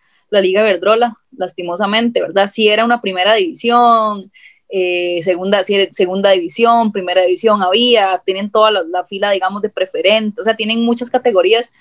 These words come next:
pero al igual que en Costa Rica, cuando yo fui en el dos mil, en dos mil quince, muchos de los equipos le pagaban a sus jugadoras, otros más o menos, o sea, como que había todavía esa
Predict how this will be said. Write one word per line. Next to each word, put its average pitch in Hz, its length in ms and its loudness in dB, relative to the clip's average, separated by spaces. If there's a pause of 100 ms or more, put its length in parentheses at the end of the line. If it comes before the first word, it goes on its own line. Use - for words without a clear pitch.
(360)
pero 202 560 2
al 214 160 0
igual 208 320 0
que 262 80 -12
en 262 80 -4
Costa 262 260 -4
Rica, 240 280 -2
cuando 196 220 -2
yo 185 160 0
fui 247 140 0
en 247 80 2
el 247 60 0
dos 247 100 0
mil, 202 160 -2
en 185 320 -4
dos 180 140 0
mil 185 180 -4
quince, 247 420 0 (960)
muchos 277 380 4
de 339 60 2
los 302 140 2
equipos 254 300 0
le 269 100 2
pagaban 208 320 4
a - 20 0
sus 262 140 -4
jugadoras, 226 600 2
otros 226 580 0 (100)
más 214 260 0
o 247 80 -2
menos, 254 460 2 (100)
o - 20 -20
sea, 285 160 0
como 220 220 -4
que 220 120 2
había 226 300 2
todavía 226 540 2
esa 214 400 0